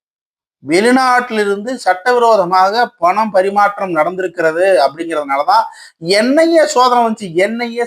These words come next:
சாதாரணமா சோதனைக்கு வராது. என் ஐ ஏ சோதனையிட்டு இவர்களுடைய கோப்புகளை எடுத்து சென்றிருக்கிறது. அதுல துரைமுருகனுடைய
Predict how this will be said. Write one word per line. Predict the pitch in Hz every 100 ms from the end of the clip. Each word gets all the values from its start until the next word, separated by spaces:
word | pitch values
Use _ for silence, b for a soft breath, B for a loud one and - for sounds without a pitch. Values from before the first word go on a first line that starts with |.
| -
சாதாரணமா | 185 214 220 202 208
சோதனைக்கு | 208 - 190 190 185 175
வராது. | 151 170 170 131 - - B B
என் | 160 202 220
ஐ | 226 226
ஏ |
சோதனையிட்டு | 214 160 185 202 185 147 - 160 170 170 170
இவர்களுடைய | 151 185 190 180 170 165 165 160 190
கோப்புகளை | 214 - 185 180 175
எடுத்து | 170 185 -
சென்றிருக்கிறது. | 175 156 135 131 131 151 170 175 180 B B
அதுல | 147 175 202
துரைமுருகனுடைய | 151 165 214 220 208 190 180 175 175 208